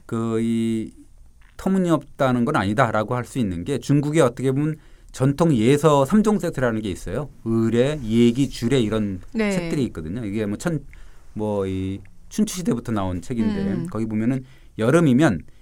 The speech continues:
Speaker 1: 시신 옆에 혹은 밑에 얼음을 담은 빙반을 두고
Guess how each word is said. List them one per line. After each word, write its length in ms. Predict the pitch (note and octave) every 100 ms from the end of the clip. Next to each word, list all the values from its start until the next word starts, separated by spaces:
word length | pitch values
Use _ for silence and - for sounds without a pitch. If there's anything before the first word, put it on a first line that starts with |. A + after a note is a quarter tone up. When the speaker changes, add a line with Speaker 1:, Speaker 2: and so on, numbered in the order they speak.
| - -
Speaker 1:
시신 520 | - A3+ G3+ A3+ F#3+
옆에 320 | G#2+ - C#3+
혹은 340 | F#2+ - F#3+ C#3+
밑에 520 | A#2 - F#2 G2 C3+
얼음을 500 | - A#2+ D3 D#3 D3
담은 460 | C3+ A#2 C3+ F3+ F#3+ - - -
빙반을 480 | - D3+ E3 D#3+ D3
두고 380 | - D#3 A2+